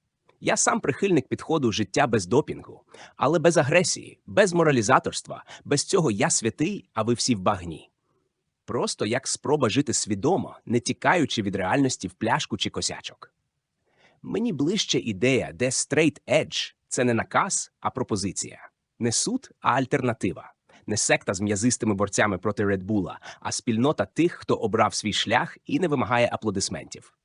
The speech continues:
Жити тверезо — це не обов'язково жити нудно. Це може бути шалено цікаво, глибоко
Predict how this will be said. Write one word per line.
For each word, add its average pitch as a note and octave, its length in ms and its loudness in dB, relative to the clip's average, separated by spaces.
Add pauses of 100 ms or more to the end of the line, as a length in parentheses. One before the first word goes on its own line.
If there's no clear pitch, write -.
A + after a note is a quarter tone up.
(680)
Жити B2+ 240 0
тверезо — G#2+ 480 2 (180)
це G#3+ 160 -2
не G#3 100 2
обов'язково B2 640 2
жити G2+ 240 -2
нудно. F2 420 -4 (380)
Це G#3 120 -2
може F3+ 180 2
бути D3 180 0
шалено C#3+ 440 2
цікаво, - 600 -4
глибоко D3+ 600 -4